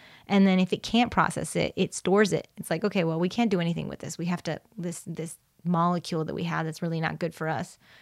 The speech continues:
What are we gonna do? Well, we don't have, we're, we're too sick to process this, so let's just save it away." In comes fatty liver disease and dysfunction of the liver. And you'll see that in, like, lab works on, if anybody's, like,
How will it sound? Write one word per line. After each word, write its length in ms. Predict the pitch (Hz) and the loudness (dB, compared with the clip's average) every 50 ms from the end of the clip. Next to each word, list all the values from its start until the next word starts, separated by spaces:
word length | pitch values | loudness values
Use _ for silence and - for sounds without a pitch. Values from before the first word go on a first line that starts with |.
| - _ _ _ _ - | -20 _ _ _ _ -6
What 80 | - 196 | -2 0
are 20 | 190 | 2
we 80 | 196 | 4
gonna 100 | 190 180 180 | 4 4 4
do? 240 | 170 165 160 156 | 2 2 0 0
Well, 160 | - 170 175 180 | 0 0 0 2
we 80 | 185 170 | 0 2
don't 300 | 156 180 170 185 175 190 | 2 2 2 2 2 2
have, 520 | 175 180 160 160 160 160 165 160 151 - - | 0 2 2 2 2 0 0 -2 -6 -10 -12
we're, 160 | - 170 156 - _ _ _ - - | -10 -10 -10 -10 _ _ _ -16 -10
we're 120 | - 175 - _ - | -10 -10 -10 _ -10
too 160 | - - 262 | -4 -2 -2
sick 360 | 233 - - - 208 196 - - | -2 0 0 0 0 0 0 -2
to 280 | - 180 156 147 165 151 _ _ _ _ _ _ _ - | -2 0 0 0 -2 -6 _ _ _ _ _ _ _ -10
process 420 | - - 190 190 - - 160 151 - | -2 0 0 2 2 -2 -4 -4 -4
this, 180 | - 156 160 | -6 -6 -4
so 100 | - - 175 | -4 -4 -2
let's 140 | 175 180 - | -2 -2 -2
just 220 | - 143 - - - | -2 -4 -4 -4 -4
save 200 | 165 156 165 160 | -2 -2 -2 -2
it 80 | 160 | -2
away." 420 | 151 151 151 156 147 - - - - _ _ _ _ _ _ _ _ _ _ | -4 -2 -2 -4 -4 -4 -6 -10 -12 _ _ _ _ _ _ _ _ _ _
In 240 | - 160 175 180 180 | -2 0 2 2 2
comes 420 | - 170 151 156 151 165 160 - - - | 2 2 2 2 0 -2 -2 -4 -2 -2
fatty 240 | 156 - 165 160 | 0 0 2 2
liver 260 | 156 190 208 196 208 202 | 4 6 6 6 4 2
disease 880 | 190 185 175 - 196 196 190 190 185 185 185 180 180 175 160 - - - - - - - | 2 0 -4 -2 -2 0 0 2 2 4 4 4 4 2 0 -2 -8 -14 -20 -20 -20 -8
and 220 | - - 170 160 147 | 0 2 2 4 4
dysfunction 500 | 175 175 - - 190 180 180 - - 180 175 | 2 2 2 2 2 2 2 0 -2 -4 -4
of 60 | 160 | -2
the 100 | 180 175 | -2 -2
liver. 640 | 175 170 170 156 170 170 165 170 170 170 165 160 - | -2 -2 -2 -2 0 0 0 0 0 0 -2 -4 -4
And 220 | - 73 - - - - - - - _ | -6 -8 -8 -8 -12 -14 -20 -20 -20 _
you'll 100 | - 165 | -8 -6
see 160 | - - 208 190 | -4 -2 -2 0
that 200 | 190 175 - - | 0 0 0 0
in, 120 | 165 160 | -2 -2
like, 240 | 156 151 151 - - | -2 -2 -4 -4 0
lab 260 | 156 151 156 165 160 | 2 2 4 2 2
works 260 | 160 156 156 - - | 0 -2 -2 -4 -4
on, 280 | 151 151 156 160 - - | -4 -2 -2 -2 -2 -4
if 100 | - - 185 | -2 2 4
anybody's, 380 | 185 180 175 160 160 165 170 | 6 6 6 4 2 0 0
like, 140 | - 151 | -2 -4